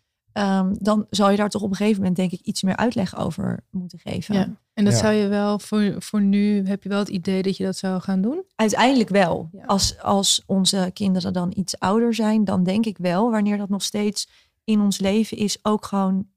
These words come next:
Speaker 1: thuis en in het gezin, zoals nu. Nu hebben we feestjes of bankhangavondjes of whatever, eh, de vrienden plus plus, om maar zo te zeggen. Ja,
Speaker 2: Ja.
Speaker 1: stel dat je dat nog steeds dan zou doen en er is ook een kindje of een gezinssituatie,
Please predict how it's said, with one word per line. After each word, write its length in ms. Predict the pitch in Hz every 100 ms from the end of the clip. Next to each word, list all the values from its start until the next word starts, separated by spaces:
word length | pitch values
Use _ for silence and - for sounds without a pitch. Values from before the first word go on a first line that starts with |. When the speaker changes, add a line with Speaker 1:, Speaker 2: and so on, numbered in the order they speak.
| _
Speaker 1:
thuis 380 | 208 196 196 208
en 100 | 208
in 100 | 185
het 140 | 170
gezin, 420 | 180 175 156 160
zoals 260 | 170 175 165
nu. 300 | 185 - - _ _ _
Nu 120 | - 196
hebben 200 | 185 175
we 200 | 180 214
feestjes 640 | - 190 180 175 185 180 165
of 140 | 165
bankhangavondjes 1120 | 165 175 175 175 175 170 170 165 185 - 175
of 160 | 175 - _ _ _ _
whatever, 580 | 196 196 180 175 196 226 _ _ _ _
eh, 140 | 190 190 196
de 100 | 226
vrienden 400 | - - 196 180
plus 260 | 190 185 175
plus, 380 | 208 202 180 -
om 100 | 185
maar 120 | 185
zo 180 | 180 170
te 100 | -
zeggen. 300 | 170 170 202
Ja, 160 | 190 208
Speaker 2:
Ja. 200 | 175 - _
Speaker 1:
stel 300 | - - 214
dat 120 | 202 190
je 80 |
dat 140 | 196 190
nog 120 | 185
steeds 420 | - 214 240 226
dan 200 | 185 180
zou 220 | 175 175
doen 220 | 175 180 175
en 200 | 196 190
er 100 | 196
is 140 | -
ook 260 | 175 190 190
een 120 | 175
kindje 340 | 208 214 202
of 80 | 170
een 100 | 170
gezinssituatie, 1080 | 170 - 226 247 196 - - 170 - 190